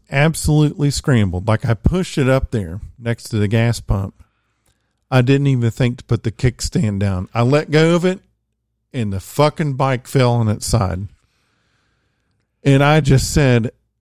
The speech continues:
to myself, "Oh my fucking God." And I looked all around that lot, and yeah,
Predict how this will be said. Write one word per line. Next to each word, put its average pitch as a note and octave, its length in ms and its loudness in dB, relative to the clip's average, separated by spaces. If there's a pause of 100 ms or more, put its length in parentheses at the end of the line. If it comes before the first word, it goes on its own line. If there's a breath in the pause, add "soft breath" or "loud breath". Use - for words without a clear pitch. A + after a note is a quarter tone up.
(140)
to D3+ 120 2
myself, A2 680 0 (420)
"Oh C3+ 380 -2 (100)
my G2+ 320 -12
fucking - 680 -6 (220)
God." E2 440 -8
And A2+ 160 2
I A2+ 140 4
looked A2+ 540 0 (1160)
all B2 360 0
around A2 480 -4
that G#2+ 280 -4
lot, G2+ 380 0 (720)
and A#2+ 220 0
yeah, F#2 360 0